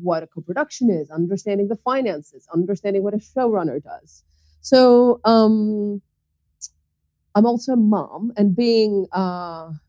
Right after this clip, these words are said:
being a mother and a nurturing, nurturing, um, person, I wanted to, to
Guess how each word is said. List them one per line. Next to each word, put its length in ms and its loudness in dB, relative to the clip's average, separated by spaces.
being 200 0
a 40 -2
mother 480 -6
and 140 -4
a 40 -4
nurturing, 800 -10
nurturing, 680 -8
um, 560 -16
person, 640 -2
I 140 6
wanted 480 4
to, 180 -2
to 180 -10